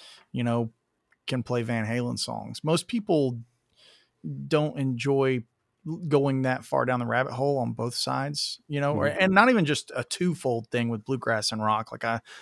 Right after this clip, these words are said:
Speaker 1: I like fusion and I like
Speaker 2: Sure,
Speaker 1: all these
Speaker 2: sure.
Speaker 1: other things, and I like film score guys and stuff. And I, I,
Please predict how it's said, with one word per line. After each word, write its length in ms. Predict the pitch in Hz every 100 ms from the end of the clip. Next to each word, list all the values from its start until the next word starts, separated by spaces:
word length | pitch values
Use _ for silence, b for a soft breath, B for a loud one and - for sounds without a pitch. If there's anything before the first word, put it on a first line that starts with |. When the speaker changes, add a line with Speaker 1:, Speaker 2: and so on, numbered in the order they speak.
| B
Speaker 1:
I 60 | 139
like 200 | 120 117
fusion 540 | - 123 123 123 120
and 120 | 113
I 60 | 113
like 160 | 117 117
Speaker 2:
Sure, 100 | 123
Speaker 1:
all 60 |
these 160 | 127 -
Speaker 2:
sure. 80 | 123
Speaker 1:
other 140 | 120 -
things, 320 | - 135 117
and 100 | 117
I 40 |
like 200 | 110 110 -
film 240 | 120 117
score 280 | 113 - 123
guys 320 | 117 117 117
and 80 | 117
stuff. 240 | - - - B B B -
And 220 | 147 139
I, 100 | 139
I, 120 | 143